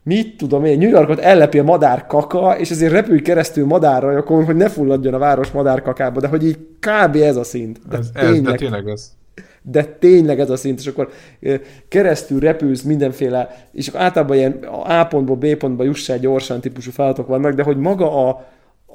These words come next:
Speaker 1: a, ezen sidequest, ö, típusnak a sztoriai olyan szintű blödségek, hogy,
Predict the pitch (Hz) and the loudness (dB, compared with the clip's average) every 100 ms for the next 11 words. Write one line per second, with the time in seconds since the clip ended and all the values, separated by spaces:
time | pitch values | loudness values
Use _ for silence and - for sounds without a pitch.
0 | 135 127 - _ _ - 135 135 131 165 | -4 -4 -6 _ _ -10 -4 -4 -2 2
1 | 170 - 139 131 - - _ - - 147 | 2 2 -2 -4 -8 -20 _ -20 -18 -16
2 | 135 170 160 156 - 139 139 135 - 147 | -8 -4 -4 -4 -6 -8 -8 -12 -2 0
3 | 147 147 151 165 - - _ _ 190 233 | 2 2 2 -2 -6 -18 _ _ -2 2
4 | 233 160 156 170 160 151 151 131 135 131 | 4 4 2 2 2 2 -2 0 0 0
5 | 131 139 127 120 120 143 - 143 131 127 | -2 -4 -2 -2 -4 -4 -6 -4 -4 -4